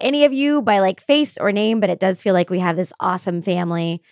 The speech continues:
So then there's those extended relative Karen type people that are, you know, they say the one nasty thing and, and, and, and that's just what sticks with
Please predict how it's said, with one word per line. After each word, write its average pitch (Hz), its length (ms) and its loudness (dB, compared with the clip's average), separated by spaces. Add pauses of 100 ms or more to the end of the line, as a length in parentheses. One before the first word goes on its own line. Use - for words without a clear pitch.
(100)
So 247 180 0
then 262 120 2
there's 269 200 0
those 262 220 0
extended 277 440 0
relative 269 540 2
Karen 277 340 0
type 208 240 -2
people 196 360 -2
that 190 360 0
are, 196 140 0
you 180 180 -2
know, 175 140 -4
they 190 160 0
say 214 180 0
the 202 140 -2
one 196 580 -4
nasty 196 420 -4
thing 196 380 -2
and, 185 100 -4
and, 180 200 -6
and, - 220 -12
and 190 340 -6 (160)
that's - 480 -6
just 190 200 -6
what - 120 -12
sticks - 340 -8
with 196 120 -14